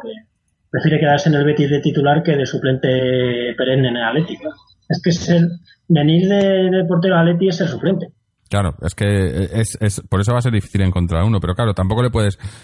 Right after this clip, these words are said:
Speaker 2: yo entiendo que, que no quieran, eh, que, que a Werner no le quieran poner ahí en ese puesto y que le estén buscando salida al cedido para que tenga minutos, porque
Speaker 1: Sí,
Speaker 2: claro,
Speaker 1: pero
Speaker 2: eh,
Speaker 1: no le
Speaker 2: tiene
Speaker 1: darán
Speaker 2: veintidós
Speaker 1: salida
Speaker 2: años.
Speaker 1: cedido hasta que no tengamos otro.
Speaker 2: No puedes tener a un portero de veintidós años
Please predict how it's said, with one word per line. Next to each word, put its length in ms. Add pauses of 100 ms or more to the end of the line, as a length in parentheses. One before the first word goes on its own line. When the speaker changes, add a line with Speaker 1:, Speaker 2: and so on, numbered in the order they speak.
(140)
Speaker 2:
yo 140
entiendo 400
que, 280
que 120
no 120
quieran, 440
eh, 280
que, 380 (380)
que 100
a 60
Werner 420
no 160
le 100
quieran 280
poner 240
ahí 160
en 60
ese 180
puesto 420 (480)
y 120
que 100
le 80
estén 180
buscando 420
salida 580
al 240
cedido 680 (120)
para 200
que 80
tenga 200
minutos, 320
porque 180
Speaker 1:
Sí, 60
Speaker 2:
claro, 200 (520)
Speaker 1:
pero 140
Speaker 2:
eh, 0
Speaker 1:
no 60
le 80
Speaker 2:
tiene 200
Speaker 1:
darán 180
Speaker 2:
veintidós 340
Speaker 1:
salida 180
Speaker 2:
años. 100
Speaker 1:
cedido 280
hasta 260
que 60
no 80
tengamos 560
otro. 300
Speaker 2:
No 140
puedes 160
tener 160
a 40
un 60
portero 280
de 40
veintidós 340
años 180